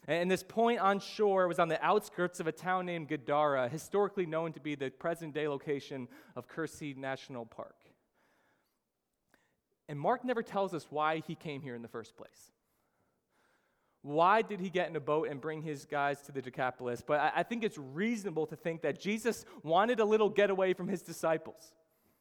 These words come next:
With his disciples, I'm sorry, from the crowds, right? The crowds that were following him, he was teaching, he was getting mobbed, and I think he just said, "Let's get in a boat and let's go to a place that is not Jewish,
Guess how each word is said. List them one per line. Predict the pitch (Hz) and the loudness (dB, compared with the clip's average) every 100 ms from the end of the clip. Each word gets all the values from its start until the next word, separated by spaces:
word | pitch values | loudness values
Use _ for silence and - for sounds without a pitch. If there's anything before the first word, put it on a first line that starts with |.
| _ _ _ _ - | _ _ _ _ 6
With | 202 220 | 6 6
his | 196 - | 2 0
disciples, | 143 160 123 123 | -4 -2 0 -2
I'm | 156 | -4
sorry, | 196 160 | 0 2
from | - 202 | 2 0
the | 180 | -2
crowds, | - 190 170 117 - - - - | -2 2 2 0 -8 -20 -18 -2
right? | 170 180 | 0 0
The | |
crowds | - 220 196 202 | 2 6 8 6
that | 202 | 4
were | 156 | 0
following | - 190 185 196 208 | 2 6 6 6 4
him, | 208 208 | 2 2
he | 190 | 0
was | 143 | -4
teaching, | - - 220 - 226 208 | -10 -2 -2 0 0 0
he | 185 | -2
was | 160 | -2
getting | 190 151 139 | -2 -2 -4
mobbed, | 139 175 190 196 185 - - | 4 6 8 6 4 -6 -4
and | 143 | 0
I | 151 | 2
think | 226 220 | 2 -2
he | |
just | 190 - | -6 0
said, | 190 | 2
"Let's | 175 175 | 2 2
get | 185 226 | 2 4
in | 240 | 4
a | |
boat | 175 190 190 190 - - | 2 6 6 4 -4 -4
and | 180 | 0
let's | 160 | 0
go | - 220 277 | 6 8 8
to | 269 | 4
a | |
place | 262 226 202 196 - - | 0 2 2 0 -4 4
that | 165 | 6
is | 165 135 | 6 2
not | 135 175 233 196 | 4 6 6 2
Jewish, | 185 170 170 | 0 2 2